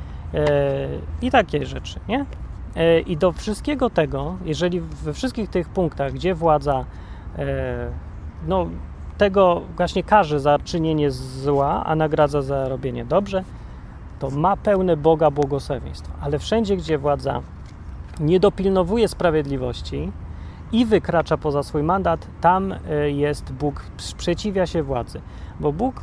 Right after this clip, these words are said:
wiem, ja zakładam, w każdym razie ja, każdy może mieć trochę pogląd inny na ten temat, proszę bardzo,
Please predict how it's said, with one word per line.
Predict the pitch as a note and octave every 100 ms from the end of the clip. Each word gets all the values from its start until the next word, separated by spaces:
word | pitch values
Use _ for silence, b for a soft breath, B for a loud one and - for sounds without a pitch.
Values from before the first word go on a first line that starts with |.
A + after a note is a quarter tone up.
| -
wiem, | F#3 G#3+ -
ja | F3+
zakładam, | G3 G#3+ F#3+ E3 C3 B2+ C3+ - -
w |
każdym | - C#3+ C#3 D3
razie | D#3 D#3 D#3
ja, | B2 A#2 - - -
każdy | E3+ F3 F#3+
może | F3+ E3+
mieć | D#3
trochę | D3+ C#3 C3+ C3
pogląd | F3+ F3+ E3+ E3+
inny | E3+ E3+
na | D#3
ten | D#3
temat, | D3+ D#3 D3+ -
proszę | C3+ B2+
bardzo, | D3 E3+ D#3 D3+